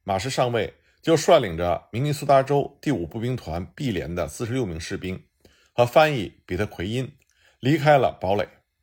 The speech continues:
杀向了红木。那么里奇利堡这里呢，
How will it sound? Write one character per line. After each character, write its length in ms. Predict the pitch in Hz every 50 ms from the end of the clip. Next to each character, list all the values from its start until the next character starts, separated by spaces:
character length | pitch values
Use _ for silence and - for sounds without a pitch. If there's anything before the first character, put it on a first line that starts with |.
| _ _ _ _ _ -
杀 240 | - 151 143 147
向 180 | 143 - 131 101
了 240 | 85 76 - - _ _
红 200 | - - 76 76
木。 300 | 82 104 - - _ _ _ _ _ _ _ _ _ _ _ _ _ _ _ -
那 100 | - 240
么 100 | 247 247
里 120 | 220 170 139
奇 140 | - - 190
利 80 | 233
堡 180 | 196 151 113 95
这 140 | - 156 156
里 140 | 131 104 -
呢， 300 | 65 87 82 78 73